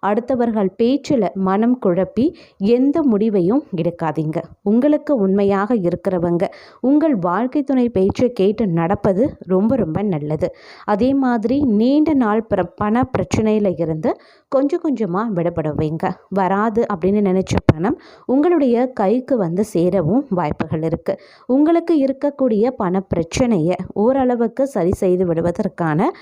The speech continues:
வாய்ப்புகளும் அதிகமாகவே இருக்கிறது அப்படின்னு சொல்லலாம். இருந்தாலும் உஷாராக இருப்பதும் முக்கியமான ஒன்று.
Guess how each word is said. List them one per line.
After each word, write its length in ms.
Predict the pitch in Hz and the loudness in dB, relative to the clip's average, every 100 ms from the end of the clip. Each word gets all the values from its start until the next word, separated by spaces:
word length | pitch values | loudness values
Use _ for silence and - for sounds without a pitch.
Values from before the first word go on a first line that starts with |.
| - - | -16 -16
வாய்ப்புகளும் 840 | 180 170 170 247 262 254 180 202 277 | -6 -2 0 0 0 0 0 0 -2
அதிகமாகவே 800 | 170 170 220 254 190 165 170 214 | -4 -2 0 0 0 -2 -2 0
இருக்கிறது 560 | 165 165 - 170 165 175 | 0 -2 -2 -2 -2 -2
அப்படின்னு 360 | - - 156 151 | -4 -2 -2 -2
சொல்லலாம். 400 | 175 - 160 - - - - | -4 -4 -4 -6 -12 -16 -2
இருந்தாலும் 640 | 226 240 233 208 190 - | 0 2 0 0 0 -2
உஷாராக 720 | 190 196 196 190 208 180 185 233 | -4 -2 0 0 0 0 0 0
இருப்பதும் 600 | 190 180 - 185 185 339 | 2 2 2 0 0 -2
முக்கியமான 720 | - 190 - 202 185 156 160 196 | -4 -6 -2 -2 -2 -4 -4 -4
ஒன்று. 460 | 160 156 - 180 | -4 -4 -4 -6